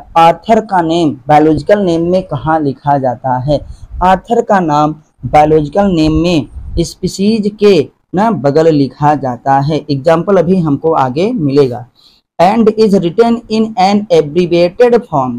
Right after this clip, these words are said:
किस form में जो है बेटा लिखा जाता है, Abbreviated form में लिखा जाता है। समझ लो short word में पूरा नाम नहीं लिखा जाता है।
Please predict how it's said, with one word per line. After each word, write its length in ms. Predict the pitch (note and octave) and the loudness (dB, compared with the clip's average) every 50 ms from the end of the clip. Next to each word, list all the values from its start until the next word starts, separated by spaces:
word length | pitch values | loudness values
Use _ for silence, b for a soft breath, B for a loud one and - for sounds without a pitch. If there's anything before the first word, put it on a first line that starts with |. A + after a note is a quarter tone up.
| A#2+ _ | -6 _
किस 200 | - G3 G#3 G3+ - | 0 0 0 0 -2
form 240 | - G3+ G3 G3 G3+ | -2 0 0 0 2
में 240 | G3+ G#3 G#3 G3+ F#3 | 0 0 0 0 2
जो 120 | F#3 G3 | 2 2
है 140 | G3 F#3+ G3+ F#3+ | 2 2 0 0
बेटा 200 | F#3+ F#3 G3 G3 | -2 0 0 0
लिखा 260 | G3 F#3+ F#3+ G3+ G3+ | 0 0 0 -2 -2
जाता 320 | F#3+ G3 G3 G3 G3+ G3 G3+ | 0 -2 -2 -2 -2 0 2
है, 300 | G3+ G#3 A3 A#3+ C4 - _ _ _ _ _ _ - | 2 2 2 0 -2 -4 _ _ _ _ _ _ -2
Abbreviated 800 | E3 E3+ D3+ C#3+ D#3 G3 F#3+ E3+ F3 E3+ F3 E3+ A#3 A#3 A3 A#3 A3 | 0 0 0 0 -2 -2 0 0 0 0 0 2 2 2 2 0 -2
form 240 | - - E3 D#3+ E3 | -2 0 0 0 0
में 160 | E3+ E3+ E3+ E3 | 0 -2 -2 -2
लिखा 340 | D#3 D3 C#3+ D3+ E3 D#3+ D3+ | -2 -4 -4 -2 0 0 2
जाता 300 | D3+ D3+ D3 C#3+ D3 G3 | 2 2 0 0 -2 -4
है। 80 | B3 C4+ | -4 -4
समझ 280 | - - F3+ F3+ F#3 F#3 | -2 -2 0 0 0 2
लो 120 | G#3+ C4 | 0 0
short 340 | B3+ - - E3 D#3 D#3+ D#3+ - | 0 0 0 2 2 2 0 0
word 260 | D#3+ D#3 D3+ D3 D#3 F3+ | 0 0 2 2 2 -2
में 100 | A3+ A#3+ | -4 -6
पूरा 280 | - D#3+ D3 D3 D3+ D3+ | -4 -4 -2 0 0 0
नाम 320 | D3 C#3+ D3 F3 A#3+ B3+ - _ _ _ _ _ - F3+ | 0 0 0 0 0 -2 -6 _ _ _ _ _ -4 0
नहीं 340 | G3+ G#3+ G3+ G#3+ A#3 A3+ | 0 2 2 0 0 -2
लिखा 320 | G3+ D#3 C3+ - C#3+ C#3+ C#3+ | -2 -2 -4 -2 -2 -2 0
जाता 320 | C3+ C3 B2+ B2 C3+ D#3+ G#3+ D4 - - _ - _ - C3+ | 0 -2 -2 0 2 2 2 2 0 -6 _ -20 _ -8 -8
है। 140 | C3 - | -8 -8